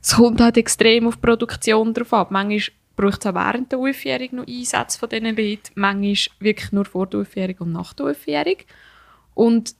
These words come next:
da war es halt so gewesen, dass die Säle ziemlich voll gewesen sind, weil wir haben eigentlich immer zusätzliche Stühle reingestellt und haben die Säle möglichst voll gestunken. Und dann haben wir so gefunden, ja, jetzt müssen wir nicht auch noch in den Saal reinhocken und das Theater nur einmal schauen, wir kennen es ja schon.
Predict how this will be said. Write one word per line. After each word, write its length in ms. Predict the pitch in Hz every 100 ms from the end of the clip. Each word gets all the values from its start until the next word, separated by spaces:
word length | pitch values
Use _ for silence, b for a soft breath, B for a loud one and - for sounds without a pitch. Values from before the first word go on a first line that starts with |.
| _ _
da 60 | 240
war 40 |
es 100 | 240
halt 220 | 240 220
so 160 | 214 233
gewesen, 180 | - 262
dass 160 | 233
die 120 | -
Säle 340 | 202 208 214 214
ziemlich 300 | - 214 202 196
voll 320 | - 220 254
gewesen 180 | 254 269
sind, 220 | 247 202
weil 120 | 202
wir 100 | 202
haben 180 | 208 208
eigentlich 280 | 202 196 185
immer 240 | 208 214 -
zusätzliche 680 | 220 208 208 - 190 196
Stühle 280 | 185 - 202
reingestellt 800 | 220 233 247 247 - 175 185 196
und 120 | 202 196
haben 160 | 202
die 100 | -
Säle 320 | 196 - 196 196
möglichst 420 | 196 202 208 -
voll 300 | - 170 233
gestunken. 600 | - - 196 208 - 277 B B B B B
Und 160 | 208 214
dann 80 |
haben 140 | 220 220
wir 120 | 220
so 120 | 214
gefunden, 320 | - 226 208
ja, 100 | 196
jetzt 160 | 202 -
müssen 160 | 208 190
wir 80 |
nicht 180 | 185 214 233
auch 80 |
noch 160 | 233 240
in 60 | -
den 80 |
Saal 340 | 214 214 214 220
reinhocken 640 | 226 226 226 226 - 220 -
und 140 | 220
das 80 | -
Theater 440 | 220 208 202 -
nur 180 | 202 202
einmal 300 | 202 220 240
schauen, 360 | 247 240 233 208
wir 80 | 196
kennen 500 | - - 185 196 196
es 60 | -
ja 100 | 190
schon. 220 | 175